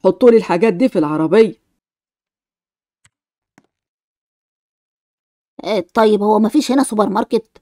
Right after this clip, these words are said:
Speaker 1: سوبر ماركت؟ ايه سوبر ماركت ده يا ابني؟ ده مكان بنشتري منه اكل. اه، ايوه، ايوه،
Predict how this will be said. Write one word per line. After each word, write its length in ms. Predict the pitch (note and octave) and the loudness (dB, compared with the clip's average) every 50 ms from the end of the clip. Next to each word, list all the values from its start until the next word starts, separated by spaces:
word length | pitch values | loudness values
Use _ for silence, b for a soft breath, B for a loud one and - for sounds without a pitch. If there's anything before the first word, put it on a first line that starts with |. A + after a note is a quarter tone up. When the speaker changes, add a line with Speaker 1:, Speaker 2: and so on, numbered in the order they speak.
| _ _ _ - | _ _ _ 2
Speaker 1:
سوبر 300 | E4+ D#4+ G#3+ G#3 F#3+ F#3+ | 2 4 4 4 2 2
ماركت؟ 460 | G3+ B3+ C4+ C4 - - G#3 - - - | 2 2 2 2 2 -2 -6 -6 -4 -2
ايه 100 | B3 C4+ | -2 0
سوبر 300 | C4 - C4+ A3 A#3 G#3 | 2 2 2 2 2 0
ماركت 340 | F#3+ G#3+ B3 A#3+ - - D#3+ | 0 -2 -2 -2 -4 -6 -2
ده 180 | D#3 F#3+ A#3 | 0 2 4
يا 180 | A3 F3+ F#3+ G#3+ | 4 4 4 2
ابني؟ 220 | G#3 - _ - - _ _ - | 0 -2 _ -16 -20 _ _ -6
ده 180 | F3+ G3 A3 | -2 0 0
مكان 360 | G#3+ G#3+ G#3 - C#4+ C4+ A3+ | 2 0 2 4 4 4 4
بنشتري 380 | F#3 F#3 F#3+ F3+ - - C4 A#3 | 2 0 0 0 0 2 2 2
منه 340 | G#3+ A#3+ A3+ G3+ F3 - G3+ | 4 2 2 0 0 0 -2
اكل. 200 | G#3 - - - - _ - - | -4 -6 -12 -20 -20 _ -14 -4
اه، 640 | - G#3 A3+ B3 B3 B3+ B3+ A#3+ A3 F3+ D#3+ F3+ - _ - | 0 2 2 2 2 2 0 -2 -2 -6 -8 -10 -14 _ -4
ايوه، 340 | - A3+ A#3+ A#3 F#3+ E3 - | 0 2 2 2 2 2 2
ايوه، 300 | - G#3+ A3 G3+ D#3+ | 2 2 2 0 -2